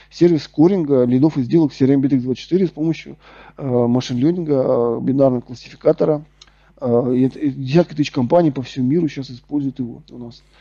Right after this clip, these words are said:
Вот. Дальше. Мы используем щас, э, активно занимаемся внутри компании, э, мы, э, как бы развиваем направление аналитики.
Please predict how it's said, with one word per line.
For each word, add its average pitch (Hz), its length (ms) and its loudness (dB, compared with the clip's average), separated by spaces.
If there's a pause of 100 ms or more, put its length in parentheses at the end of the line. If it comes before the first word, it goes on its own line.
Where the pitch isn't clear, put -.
(320)
Вот. - 260 -10
Дальше. 156 420 2
Мы 151 220 4
используем 196 400 0
щас, 147 240 -2 (880)
э, 285 80 2
активно 139 720 2
занимаемся 139 600 2
внутри 131 240 0
компании, 139 720 2
э, 123 260 -4 (140)
мы, 139 140 0
э, 127 500 -6
как 123 160 -6
бы 127 80 -2
развиваем 139 320 4
направление 131 300 -2
аналитики. 127 600 -2